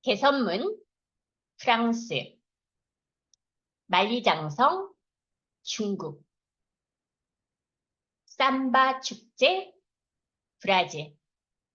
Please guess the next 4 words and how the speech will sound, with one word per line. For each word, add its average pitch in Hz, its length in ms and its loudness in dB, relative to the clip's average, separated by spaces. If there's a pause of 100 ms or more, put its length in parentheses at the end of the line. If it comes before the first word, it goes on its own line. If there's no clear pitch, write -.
(1040)
성 294 560 0
베드로 202 680 0
성당, 233 760 -2 (1000)
이탈리아. 196 800 -2